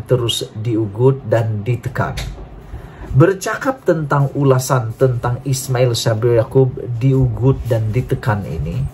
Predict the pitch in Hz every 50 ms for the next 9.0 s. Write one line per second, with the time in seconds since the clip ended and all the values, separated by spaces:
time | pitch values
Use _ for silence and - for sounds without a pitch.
0 | - - - - - - - - - - - - - - - - - - 135 135
1 | - - - - 202 196 - - 160 151 151 156 160 160 - 139 127 127 - 120
2 | 113 - - 104 - - - - - - - - - - - - - - - -
3 | - - 123 135 143 135 151 151 147 156 208 220 220 202 165 139 131 - - 135
4 | 123 113 - 120 110 110 110 107 101 110 - 113 107 110 104 95 90 104 98 104
5 | 104 98 92 85 - - - - - - - - - - - - - - - -
6 | - - - - - - - - - 117 117 107 - 117 117 - - 143 156 165
7 | - 131 127 117 127 123 110 120 110 113 113 113 110 104 - - 110 110 - -
8 | 90 98 101 95 92 90 101 95 - - - - - - - - 101 92 98 123